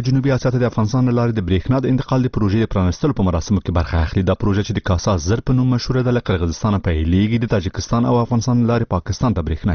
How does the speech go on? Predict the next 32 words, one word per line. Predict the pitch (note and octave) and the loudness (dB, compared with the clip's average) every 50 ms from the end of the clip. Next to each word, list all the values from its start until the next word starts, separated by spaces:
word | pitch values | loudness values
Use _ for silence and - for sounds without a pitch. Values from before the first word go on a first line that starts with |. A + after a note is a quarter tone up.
| D2+ D#2+ | 0 0
انتقالوي. | E2 - - - F#2+ G2 G2+ G#2 A2+ A#2 - _ - - - - - - - - - - - A2 | -2 -2 -2 0 0 2 2 0 0 -2 -4 _ -20 -20 -20 -20 -20 -18 -18 -18 -8 -4 -2 0
اجرایي | G2+ A2+ A2 A2+ A2+ A#2 B2 B2 | 0 0 2 2 2 2 2 2
ری-، | B2 B2+ B2+ - - - A#2+ A#2 A2+ A2 A2 | 0 0 -2 -2 -2 0 0 0 0 0 0
د | A#2+ A#2 A#2+ A2 A#2+ | 2 2 2 0 0
اجرایي | G#2+ G#2+ G2+ G2+ G#2+ B2 C#3+ C3+ A#2 | -2 0 0 2 2 2 2 0 0
ریاست | G#2+ G2 F#2 F2+ - F#2 - G#2+ - | 0 0 0 0 -2 -6 -4 0 -2
مرستیال | A2+ G#2 - - A#2+ B2 B2 | -2 -2 0 -2 0 0 2
ویاند | B2 A#2+ A#2+ A#2+ A#2+ B2 B2 - - - | 2 2 2 2 2 0 0 -2 -2 -2
ازادي | G2 F2+ F2+ F2+ D#2+ | 0 0 0 2 2
راډیو | F2 E2+ F2 - - | 2 0 0 0 0
ته | G#2 | 0
وویل | F2+ F2+ G2 G2 F#2+ | 2 2 2 2 2
چې | - A#2 G#2+ B2+ | 0 -2 0 0
دا | C#3 - | -2 0
پروژه | - C3+ C3 B2 B2+ C3 B2+ | 0 0 0 0 0 0 0
د | B2 | 0
افغانستان | - - F#2 E2+ G2 F#2+ F2+ E2 | 0 0 -2 0 0 0 0 0
لپاره | D#2+ - F2+ E2+ E2+ E2+ | 0 0 0 2 2 2
یوه | E2 E2 E2 E2+ D2+ D#2 | 2 2 2 2 2 2
حیاتي | F2 E2+ E2+ E2 - - A#2+ A#2 - - B2+ A2 F#2 - | 2 2 2 2 0 0 0 -2 0 0 0 0 0 0
پروژه | G#2+ F#2 F2 D#2+ D#2 - D#2+ C2+ | 0 0 0 0 0 0 -2 -2
ده. | D2 - - | -2 -2 -2
تفصیل | F#2+ - - - A#2 | -2 -2 0 0 2
یې | A2+ A2 G#2+ A2+ - - - A2 | 2 2 2 0 -2 -6 -6 -2
بیا | F2+ F2+ D#2 E2 | -2 -2 0 -2
هم | F2 | -2
د | D#2+ D#2 D2 | -2 -2 0
احمد | D2+ E2+ D#2 - | 0 -2 -2 -2
شیبر | - E2 D#2+ - | -2 -2 0 0
په | - - | 0 -2
راپور | E2 - G2 - - | -2 -2 -4 -2 -2
کې. | - | -4